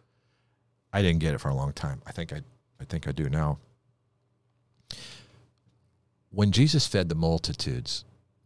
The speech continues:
you know what happened the next morning? They're hungry again. <laughs> All those people that he healed, later on down the road, they all died of something. Uh, when Jesus calmed the storm, other storms rose up.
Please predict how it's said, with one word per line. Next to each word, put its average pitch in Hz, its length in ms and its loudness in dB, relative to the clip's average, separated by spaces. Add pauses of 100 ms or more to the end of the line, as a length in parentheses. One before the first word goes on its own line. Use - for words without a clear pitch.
(320)
you 107 80 -8
know 123 60 0
what 123 80 2
happened 127 260 2
the 113 60 2
next - 140 -4
morning? 101 340 2 (1000)
They're 120 120 -2
hungry 117 340 2
again. 57 380 -6 (120)
<laughs> 110 120 -4 (1000)
All 110 120 8
those 123 160 8
people 120 260 8
that 110 140 8
he 101 100 8
healed, 107 400 10 (580)
later 156 240 4
on 175 120 6
down 175 160 6
the 160 80 6
road, 170 240 6 (500)
they 175 140 2
all 202 120 0
died 180 360 2
of - 80 -2
something. - 460 0 (1200)
Uh, - 260 -14
when 101 260 0
Jesus 143 240 6
calmed 165 260 4
the 147 60 6
storm, 160 500 4 (1200)
other 165 200 4
storms 76 440 2
rose 55 240 -10
up. - 200 -16